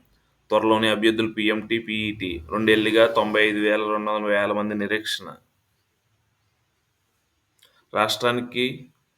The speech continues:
వెయ్యి ముప్పై ఆరు కోట్ల ఎన్డీఆర్ఎఫ్ నిధులు. ఇవి ఆర్థిక సంఘం డబ్బులు. ఇటీవల వరదలు వచ్చిన సాయం కాదు అధికారులు.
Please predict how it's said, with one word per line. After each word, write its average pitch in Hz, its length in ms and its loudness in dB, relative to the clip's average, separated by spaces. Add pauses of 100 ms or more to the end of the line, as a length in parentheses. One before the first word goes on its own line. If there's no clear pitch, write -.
(280)
వెయ్యి 110 220 4
ముప్పై 113 260 2
ఆరు 110 100 6
కోట్ల 113 340 4
ఎన్డీఆర్ఎఫ్ 113 680 4
నిధులు. 104 460 -2
ఇవి 107 160 2
ఆర్థిక 107 260 2
సంఘం 110 320 -2
డబ్బులు. 101 220 0
ఇటీవల 104 280 0
వరదలు 107 260 2
వచ్చిన 104 160 -10
సాయం 104 300 0
కాదు 98 160 0
అధికారులు. 92 520 -2